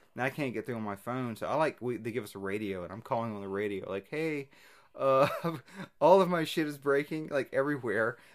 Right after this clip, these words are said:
Like, my other place is calling 'cause they're freaking out 'cause their tabulator is not working.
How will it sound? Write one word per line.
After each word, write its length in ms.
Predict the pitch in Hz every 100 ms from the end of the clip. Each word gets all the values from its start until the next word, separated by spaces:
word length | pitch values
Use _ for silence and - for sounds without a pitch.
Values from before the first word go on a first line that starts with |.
| -
Like, 140 | 131
my 180 | 120 120
other 260 | 123 139 139
place 320 | 123 110 -
is 100 | 104
calling 400 | - 113 107 110
'cause 120 | 104
they're 120 | 110
freaking 420 | 131 - 98 107 98
out 140 | 95
'cause 140 | 95
their 100 | 113
tabulator 540 | 110 113 92 95 95 92
is 80 | 87
not 180 | 92
working. 460 | 78 92 90 104 104